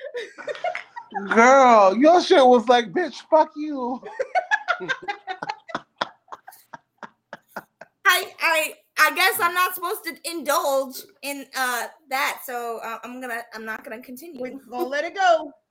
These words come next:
Speaker 1: Gonna let it
Speaker 3: Yep.
Speaker 1: go.
Speaker 3: Let it go.
Speaker 2: That, yeah, that was probably God telling you to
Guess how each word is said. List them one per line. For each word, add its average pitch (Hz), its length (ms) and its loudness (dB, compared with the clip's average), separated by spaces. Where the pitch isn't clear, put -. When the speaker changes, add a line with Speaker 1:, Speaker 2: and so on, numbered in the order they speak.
Speaker 1:
Gonna 196 160 -8
let 233 240 -6
it 320 80 -6
Speaker 3:
Yep. 285 100 -4
Speaker 1:
go. 285 520 2
Speaker 3:
Let 277 120 -4
it 294 220 -16
go. 254 360 -4
Speaker 2:
That, 151 280 4
yeah, 160 180 4
that 156 180 8
was 175 120 4
probably 165 460 2
God 147 600 2
telling 143 300 -10
you 135 100 -16
to 127 140 -10